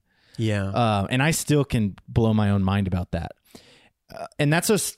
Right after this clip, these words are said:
Speaker 2: that's a spiritual question. How you handle that? How do you see that?
Speaker 1: Yeah.
Speaker 2: Like Ram Dass would say, "Everyone's plays a different game in this life. Everyone's playing a different game."
Speaker 1: Mm-hmm.
Speaker 2: So I'm playing the game of Dario, the ex-basketball player who went into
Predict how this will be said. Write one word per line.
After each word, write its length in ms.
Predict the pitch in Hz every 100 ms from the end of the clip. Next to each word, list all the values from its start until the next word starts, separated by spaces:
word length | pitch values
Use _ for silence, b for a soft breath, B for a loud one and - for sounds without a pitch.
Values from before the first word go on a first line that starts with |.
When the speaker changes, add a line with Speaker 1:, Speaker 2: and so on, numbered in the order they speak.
| -
Speaker 2:
that's 180 | 139 151
a 60 | -
spiritual 580 | - 120 135 - 107
question. 580 | 92 - 110 110 - 85
How 200 | - 113
you 220 | 110 107
handle 320 | 92 101 107 110
that? 200 | 110 98
How 160 | 107
do 100 | 104
you 100 | 101
see 260 | 101 - 110
that? 180 | 113 117
Speaker 1:
Yeah. 220 | 135 127
Speaker 2:
Like 140 | 120 113
Ram 320 | 131 151 185
Dass 300 | 131 113 -
would 140 | 120 -
say, 320 | 123 110 104 B B -
"Everyone's 400 | 135 131 120 -
plays 320 | 131 117 107
a 60 |
different 360 | 98 104 104 92
game 400 | 98 90 - - _ - _ -
in 220 | 117 104
this 200 | 98 -
life. 320 | 92 - - -
Everyone's 320 | 135 139 131
playing 220 | - 120
a 40 | 104
different 340 | 104 - 95
game." 260 | 90 82 -
Speaker 1:
Mm-hmm. 280 | 110 107 104 110
Speaker 2:
So 140 | -
I'm 140 | 117 131
playing 360 | - 131 123 113
the 80 |
game 320 | 98 110 110 107
of 160 | 95
Dario, 460 | 107 104 104 104 104
the 160 | 104
ex-basketball 720 | 101 - 101 98 - 107 101 101
player 500 | - 101 98 98 98 B B B -
who 200 | 110 98
went 240 | 104 101
into 180 | 110